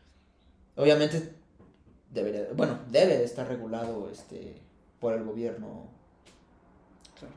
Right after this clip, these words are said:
Speaker 1: todo esa, todo ese proceso, digamos.
Speaker 2: Qué interesante.
Speaker 1: El reciclaje, sí.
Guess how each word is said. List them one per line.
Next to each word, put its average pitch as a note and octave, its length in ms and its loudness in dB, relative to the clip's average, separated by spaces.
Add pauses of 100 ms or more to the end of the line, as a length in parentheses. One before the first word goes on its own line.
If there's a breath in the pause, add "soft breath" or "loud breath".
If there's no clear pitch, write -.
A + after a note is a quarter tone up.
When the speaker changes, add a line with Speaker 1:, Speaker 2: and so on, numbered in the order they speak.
Speaker 1:
todo A2 160 -4
esa, - 240 -8 (220)
todo C#3+ 160 10
ese C#3 140 4
proceso, - 460 -4
digamos. - 280 -12 (960)
Speaker 2:
Qué - 100 -8
interesante. D3 540 -4
Speaker 1:
El C#3+ 80 -6
reciclaje, - 260 -12 (380)
sí. - 80 -20